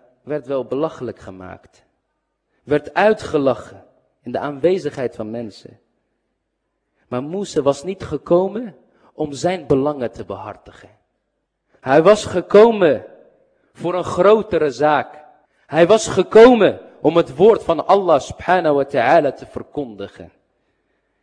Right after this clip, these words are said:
En daarom lette hij daar niet op. Hij had er geen aandacht voor. En zo dient ook een da'iyah te zijn.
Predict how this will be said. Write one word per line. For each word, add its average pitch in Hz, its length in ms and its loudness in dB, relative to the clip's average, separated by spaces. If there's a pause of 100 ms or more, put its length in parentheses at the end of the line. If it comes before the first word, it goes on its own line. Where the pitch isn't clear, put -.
(180)
En 135 140 -8
daarom 156 640 4 (340)
lette 165 300 -2
hij 135 240 -4
daar 143 200 -2
niet 143 200 -12
op. - 280 -10 (760)
Hij 131 120 -8
had 180 260 -4
er 160 120 -6
geen 143 260 -14
aandacht 151 480 -10
voor. - 260 -20 (560)
En 156 140 -6
zo 208 240 0
dient 180 260 -6
ook 151 180 2
een 123 180 -6
da'iyah 131 440 -6
te - 120 -20
zijn. 92 380 -20